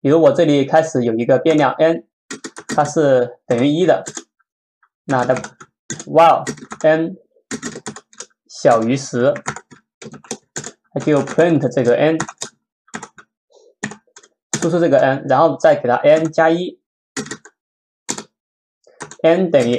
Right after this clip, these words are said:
n 加一，也就是每次执行一次，把 n 它的值增加一。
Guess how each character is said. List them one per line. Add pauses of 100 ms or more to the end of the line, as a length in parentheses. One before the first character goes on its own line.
n
加
一， (2250)
也
就
是
每
次
执
行
一
次，
把
n (460)
它
的
值
增
加
一。